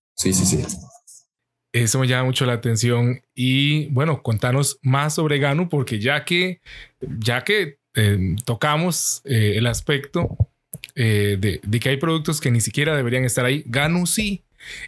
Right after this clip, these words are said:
Speaker 2: Y entonces justamente queremos, eh, escuchar más sobre Ganu. Eh, por ejemplo, podríamos, eh,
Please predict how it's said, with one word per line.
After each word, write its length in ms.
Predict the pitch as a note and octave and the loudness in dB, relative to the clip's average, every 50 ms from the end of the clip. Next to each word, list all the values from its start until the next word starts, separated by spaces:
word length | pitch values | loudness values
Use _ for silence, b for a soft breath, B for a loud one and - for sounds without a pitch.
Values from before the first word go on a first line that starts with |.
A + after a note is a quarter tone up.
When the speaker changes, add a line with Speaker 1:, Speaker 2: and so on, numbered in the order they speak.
| B | B
Speaker 2:
Y 140 | - C#3 D3 | 0 0 2
entonces 460 | D#3 E3 D#3 F3+ F#3+ F#3 D#3+ D#3+ D3 | 2 2 0 0 0 0 0 0 -2
justamente 500 | - D#3+ D3 - F3+ E3 E3 D#3 D3+ F#3+ D#3+ | 0 -2 0 0 0 0 0 0 -2 -2 -2
queremos, 460 | - C#3+ C3+ C#3 D3+ D#3+ D3+ - - _ | 0 0 0 0 0 0 -2 -4 -4 _
eh, 120 | C#3 C3+ C#3 | -2 0 0
escuchar 420 | C3+ B2 - - B2+ - C#3 C3+ B2+ | 0 0 -2 -2 0 0 0 0 2
más 340 | C3+ C#3 D3+ F3 G3 G3+ - | 2 2 2 2 0 -2 0
sobre 260 | - C#3+ A#2 A2 G#2+ | 0 0 0 0 0
Ganu. 400 | A2+ B2 B2 C3 C#3+ D#3+ F3 F3 B B B B B B B B B _ _ | 2 2 2 2 2 0 0 -2 B B B B B B B B B _ _
Eh, 440 | B2 B2 B2 B2 A#2+ A#2 A2+ G#2+ G2+ - | 0 2 2 2 2 2 0 0 -2 -2
por 120 | - C#3 | -2 0
ejemplo, 360 | C3+ B2+ C3 A#2+ G#2 G#2 G#2+ G2+ | 2 2 2 0 0 -2 -4 -2
podríamos, 640 | A2+ A#2+ A#2+ B2 C3+ C#3 D3+ E3 D#3+ C#3+ - - - - | 0 0 2 2 2 2 2 0 0 0 -2 -6 -6 -8
eh, 200 | - D3 B2 - | -6 -6 -6 -8